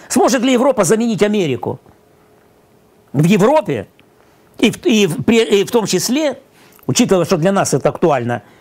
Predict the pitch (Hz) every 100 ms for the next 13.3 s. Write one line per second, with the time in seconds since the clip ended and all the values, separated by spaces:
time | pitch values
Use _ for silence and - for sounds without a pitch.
0 | _ _ _ - 196 226 180 117 104 -
1 | _ _ _ _ _ _ _ _ _ _
2 | _ _ - 175 277 202 175 202 214 196
3 | 113 - _ _ _ _ _ _ - 117
4 | 196 190 226 214 170 175 127 - - -
5 | 165 214 202 170 175 170 190 175 147 156
6 | - _ _ - - _ _ _ 117 175
7 | 196 127 165 165 131 131 131 139 139 127
8 | 120 110 - - _ _ - 180 175 170
9 | 120 110 107 107 - 104 131 107 - -
10 | - - - - - 202 185 - 214 160
11 | 151 175 170 131 123 104 - - _ -
12 | - - 127 185 165 139 170 160 170 165
13 | 135 113